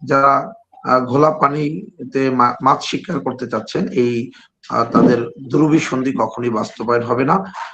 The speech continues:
বরঞ্চ একজন মানুষ তার ভুল করার মধ্য দিয়ে তিনি যখন ক্ষমা চেয়েছেন এবং সংগঠন তাকে তার সকল দায়িত্ব থেকে অব্যাহতি দিয়েছেন, এ থেকে, আহ, বরঞ্চ মানুষের ভিতরে আরো বেশি আস্থা তৈরি হয়েছে যে একটি রাজনৈতিক দলের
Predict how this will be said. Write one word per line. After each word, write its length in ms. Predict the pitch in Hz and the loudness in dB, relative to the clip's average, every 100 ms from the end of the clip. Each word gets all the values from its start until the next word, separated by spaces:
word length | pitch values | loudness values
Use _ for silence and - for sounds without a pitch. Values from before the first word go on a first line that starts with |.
| _ - | _ 0
বরঞ্চ 380 | 127 139 170 - | 4 4 4 2
একজন 280 | 151 127 147 | 2 2 2
মানুষ 320 | 131 160 160 - | 4 2 -2 -2
তার 120 | 117 | -4
ভুল 260 | - 170 | 0 0
করার 260 | 170 160 147 | 2 2 2
মধ্য 300 | 147 135 143 | 0 -4 -2
দিয়ে 300 | 147 165 175 - _ _ | 2 0 0 -10 _ _
তিনি 180 | 131 135 | -4 0
যখন 340 | 139 135 147 | 0 0 -4
ক্ষমা 320 | - 113 135 156 | -2 0 2 2
চেয়েছেন 580 | 147 131 113 147 190 190 - _ | 0 0 0 0 0 -2 -12 _
এবং 200 | - 135 | 0 0
সংগঠন 540 | 139 139 151 156 175 160 | 2 0 2 4 4 4
তাকে 400 | 135 131 131 - - - | 0 0 -4 -4 -10 -4
তার 120 | 131 | -2
সকল 300 | - - 165 | 0 0 2
দায়িত্ব 280 | 123 - 160 | 2 2 4
থেকে 160 | 170 139 | 4 2
অব্যাহতি 480 | 123 143 175 180 | 0 4 4 4
দিয়েছেন, 460 | 139 131 110 - - - _ _ _ - | 2 2 0 -6 -12 -16 _ _ _ -4
এ 100 | 123 | 0
থেকে, 420 | 147 151 165 - - _ - | 0 2 0 0 -16 _ -4
আহ, 380 | 127 127 123 120 | 0 2 2 4
বরঞ্চ 400 | 131 143 175 156 190 190 - - | 4 4 2 0 0 -2 -14 -2
মানুষের 360 | 123 147 156 139 | 0 2 2 0
ভিতরে 340 | 139 139 139 | 0 0 2
আরো 180 | 127 120 | 2 0
বেশি 220 | 127 135 | -2 0
আস্থা 380 | 120 117 - 131 | -2 -4 -2 -2
তৈরি 280 | 135 131 123 | 0 0 0
হয়েছে 480 | 120 113 - 131 - _ _ _ | 0 -2 -4 -6 -8 _ _ _
যে 120 | 127 | -2
একটি 140 | 123 135 | 0 2
রাজনৈতিক 500 | 131 131 147 147 139 | 0 0 -4 -4 2
দলের 360 | 147 160 170 | 4 4 2